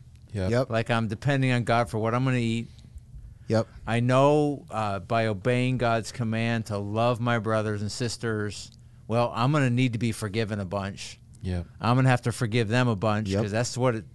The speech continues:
Speaker 3: happens when we
Speaker 1: Mm-hmm.
Speaker 3: try to live this out. It doesn't always go well. So
Speaker 2: Yep.
Speaker 3: gotta f-,
Speaker 1: Mm-hmm.
Speaker 3: work the forgiveness. Forgive me as I forgive those
Speaker 2: That's right.
Speaker 3: trespass against me.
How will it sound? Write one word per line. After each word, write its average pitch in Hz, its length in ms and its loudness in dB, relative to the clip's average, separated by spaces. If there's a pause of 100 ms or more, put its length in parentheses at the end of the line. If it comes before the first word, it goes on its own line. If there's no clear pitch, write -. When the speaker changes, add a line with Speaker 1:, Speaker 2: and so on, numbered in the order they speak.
(140)
Speaker 3:
happens 104 480 0
when 113 140 0
we 110 60 2
Speaker 1:
Mm-hmm. 104 100 0
Speaker 3:
try 120 180 4
to 110 80 -2
live 113 160 -2
this 120 180 -2
out. 104 340 -2
It 98 120 -12
doesn't 113 260 -4
always 110 300 -2
go 113 180 0
well. 104 280 -2
So 101 280 -2 (100)
Speaker 2:
Yep. 92 280 -6
Speaker 3:
gotta 104 140 2
f-, - 80 -4
Speaker 1:
Mm-hmm. 104 160 -6 (220)
Speaker 3:
work 117 220 2
the 135 80 -2
forgiveness. 123 560 0
Forgive 117 400 -2
me 127 220 2
as 120 100 0
I 117 60 2
forgive 117 360 -2
those 123 300 0
Speaker 2:
That's - 120 -6
right. 117 80 4
Speaker 3:
trespass 131 360 2
against 113 300 -2
me. 101 180 -4